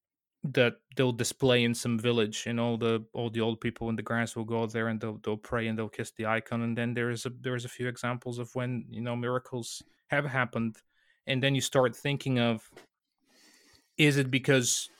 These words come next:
people go there with such a goodwill, right? With such a good kind of, uh,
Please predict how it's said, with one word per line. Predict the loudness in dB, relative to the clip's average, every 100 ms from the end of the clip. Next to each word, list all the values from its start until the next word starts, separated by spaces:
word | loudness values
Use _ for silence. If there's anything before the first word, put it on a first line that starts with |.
| 0
people | 0 6 4
go | 6 4 6 6
there | 4 2
with | 0
such | 0 0 0
a |
goodwill, | -2 0 -2 0 4 4 4 -4 _ _ _ _ _ _
right? | -6 -2 -2
With | -2 -2
such | -4 -2
a |
good | -4 -2 -4 -4 _
kind | -2 -2
of, | -4 -12 -20 _ -10 -10 -10 -14 -12
uh, | -10